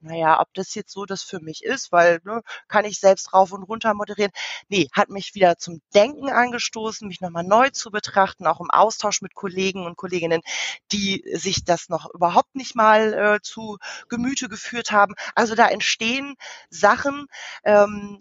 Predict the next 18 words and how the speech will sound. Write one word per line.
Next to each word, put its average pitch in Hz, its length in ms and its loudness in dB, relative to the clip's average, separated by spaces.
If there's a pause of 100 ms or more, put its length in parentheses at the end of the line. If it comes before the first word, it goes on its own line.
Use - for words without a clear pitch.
wenn 208 180 -6
man 196 160 4
auch 196 160 0
ein 185 140 2
Thema 220 280 0
vielleicht 190 300 0
schon 190 180 -6
kennt 226 380 0
oder 214 220 0
Ähnliches, 190 680 -6
da 180 100 0
kann, 185 320 0
da 180 100 -2
können 190 220 -6
Sachen 185 300 0
draus 196 300 2
entstehen. 180 500 -4
Also 165 220 -4